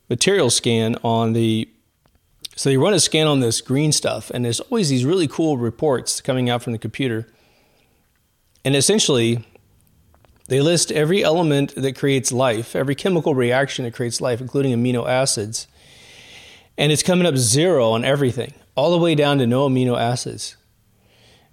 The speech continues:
And this is where all three of 'em, or all four of 'em, excuse me, are standing in a room. And, you know, Dutton's like, "Well, that's impossible. You know, nothing could be alive without amino acids. It's gotta have a chemical reaction in order to be alive. It just has to.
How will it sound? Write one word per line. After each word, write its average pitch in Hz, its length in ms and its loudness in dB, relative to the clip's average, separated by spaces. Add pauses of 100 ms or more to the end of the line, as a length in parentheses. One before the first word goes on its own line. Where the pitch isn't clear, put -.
And 131 140 0
this 160 160 0
is 123 120 0
where 123 340 2
all 135 160 0
three 147 200 0
of 139 100 0
'em, 110 220 -6
or 120 80 0
all 117 80 2
four 160 200 0
of 110 80 0
'em, 113 40 -8
excuse 113 300 -4
me, 113 100 -2
are 107 60 -2
standing 123 400 0
in 110 100 -2
a 101 40 -6
room. 117 400 0
And, 104 180 -4
you 117 80 -2
know, 98 80 -4
Dutton's 117 320 -2
like, 104 160 -2
"Well, 110 180 -2
that's 117 220 -8
impossible. 113 720 -2
You 110 100 -2
know, 107 160 -4
nothing 123 400 0
could 113 160 -2
be 117 80 0
alive 107 720 0 (520)
without 113 400 0
amino 113 340 0
acids. 117 440 -2
It's 107 140 -6
gotta 131 200 2
have 123 200 2
a 104 40 -4
chemical 165 500 0
reaction 117 880 0 (360)
in 113 140 0
order 123 200 2
to 123 80 2
be 127 240 2
alive. 135 500 0
It 127 80 -4
just 143 200 0
has - 340 -4
to. - 280 -6